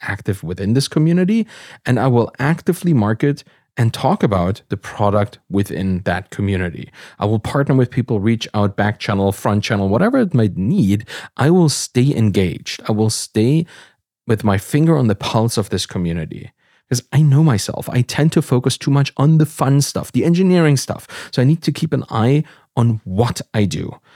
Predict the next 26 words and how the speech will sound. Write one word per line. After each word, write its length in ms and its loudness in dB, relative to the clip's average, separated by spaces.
If 160 -4
I 100 2
fall 400 0
into 220 0
complacency, 800 -2
I 60 0
will 120 2
st-, 240 -10
just 200 0
start 240 -2
coding 360 2
away 260 4
in 100 2
my 240 0
software 400 -2
developer 380 0
basement 560 0
dungeon 440 0
and 220 2
isolate 540 0
myself. 460 -6
I 60 -4
think 240 0
that's 220 -6
very 500 0
dangerous. 600 0